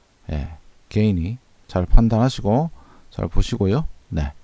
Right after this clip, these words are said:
자, 그 다음에 에스케이 하이닉스죠. 네. 에스케이 하이닉스도 보시면 얘도 이거 다이버전스예요. 월봉.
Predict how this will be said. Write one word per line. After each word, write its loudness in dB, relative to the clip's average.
자, -2
그 0
다음에 4
에스케이 0
하이닉스죠. 0
네. -2
에스케이 0
하이닉스도 0
보시면 -2
얘도 6
이거 6
다이버전스예요. 2
월봉. -2